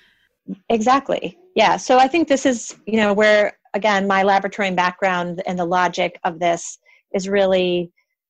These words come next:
interesting in a, is as interesting as anything can get right <laughs> now. Um, so what really I think is interesting is we, we really do have a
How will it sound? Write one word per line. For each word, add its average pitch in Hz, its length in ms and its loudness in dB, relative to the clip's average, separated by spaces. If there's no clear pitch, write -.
interesting 269 920 0
in 202 200 -2
a, 185 360 -2
is 202 140 -4
as 202 220 0
interesting 208 560 0
as 180 100 -2
anything 190 360 -2
can 185 140 -10
get 202 200 -2
right 208 180 -4
<laughs> - 0 -
now. - 340 -4
Um, 180 480 -2
so 269 160 -2
what 247 220 2
really 294 680 2
I - 40 -20
think 226 200 -2
is 202 120 -2
interesting 208 560 -2
is 185 140 -6
we, 214 360 -4
we 262 200 0
really 269 340 2
do 233 200 0
have 226 260 0
a 185 140 -2